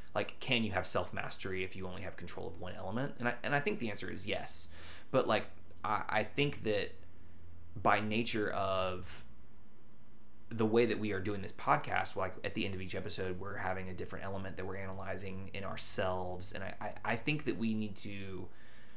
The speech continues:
realize that we have a little bit of each of these elements in ourselves, and that we have the potential to nurture each of them and to master each of them in ourselves so that we can, again, master that emotional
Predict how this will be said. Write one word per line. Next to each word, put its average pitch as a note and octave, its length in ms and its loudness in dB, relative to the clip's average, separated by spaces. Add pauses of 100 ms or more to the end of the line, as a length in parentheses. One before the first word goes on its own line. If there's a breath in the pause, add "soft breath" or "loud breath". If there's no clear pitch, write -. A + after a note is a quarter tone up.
(120)
realize G2+ 440 6
that E2 120 -2
we A2 100 0
have G2+ 280 2
a G#2+ 80 2
little C3 240 4
bit A2+ 160 2
of F#2+ 160 0
each B2+ 220 0
of A2+ 60 2
these G2+ 200 -2
elements F#2+ 360 -2
in F#2+ 120 -4
ourselves, - 840 -4 (300)
and G2+ 140 0
that E2+ 80 -2
we G#2 100 0
have G#2 120 0
the G#2 60 0
potential A2+ 440 0
to - 160 -2
nurture G2 500 -2
each A2 200 0
of F2+ 180 2
them F#2 320 -4
and F#2+ 120 -2
to G2 100 -4
master G2 520 0
each C#3 240 0
of G2 120 2
them F#2+ 200 -2
in F#2 120 -2
ourselves - 880 -2
so - 180 4
that - 140 0
we - 80 0
can, F#2+ 340 -2 (920 loud breath)
again, G#2+ 600 4
master G2 380 0
that F#2+ 320 0
emotional G2 1000 0